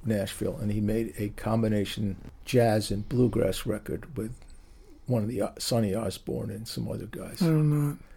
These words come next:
Speaker 1: It's incredibly strange. It was, and it was in the
Speaker 2: I knew
Speaker 1: sixties.
Speaker 2: Gary Burton.
Speaker 1: Yeah, I bet you did, yeah. Well, he was president of Berklee when you were there, right?
Speaker 2: I don't
Speaker 1: Was he?
Speaker 2: know if he was president, but he was there.
Speaker 1: Yeah.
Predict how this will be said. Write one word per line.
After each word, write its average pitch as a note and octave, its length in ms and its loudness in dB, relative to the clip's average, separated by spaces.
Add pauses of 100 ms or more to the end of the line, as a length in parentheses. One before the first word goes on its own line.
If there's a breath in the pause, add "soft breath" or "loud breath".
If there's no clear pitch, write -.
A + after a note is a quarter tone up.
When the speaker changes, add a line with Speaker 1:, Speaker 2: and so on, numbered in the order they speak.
(260 soft breath)
Speaker 1:
It's - 320 0
incredibly A2+ 800 6
strange. - 580 -4 (100)
It A#2+ 120 2
was, - 500 0
and A#2 120 4
it G2 80 2
was A2 120 4
in A#2 100 6
the D#3+ 60 8
Speaker 2:
I D3+ 40 12
knew D3+ 40 12 (160)
Speaker 1:
sixties. D3+ 140 12
Speaker 2:
Gary C3+ 240 10
Burton. C3 480 4 (140)
Speaker 1:
Yeah, A#2 280 12
I G#2+ 60 -2
bet A2 240 0
you A#2 80 0
did, C3 240 0
yeah. C3 180 -2 (520)
Well, C3 100 4
he - 140 10
was B2+ 300 6 (600)
president A2 460 6
of G2 80 -2
Berklee A2+ 340 4
when G#2 140 2
you G2+ 100 2
were G2 80 0
there, C#3 180 2
right? A2+ 200 0 (640)
Speaker 2:
I A#2+ 60 -2
don't - 0 -
Speaker 1:
Was D3 100 2
he? D#3+ 40 4
Speaker 2:
know D#3+ 80 4
if D3+ 80 0
he C3+ 160 4
was B2 120 0
president, C#3+ 560 2
but B2 120 -2
he B2 100 2
was A#2+ 280 -2
there. B2 380 -2 (140)
Speaker 1:
Yeah. A2 300 4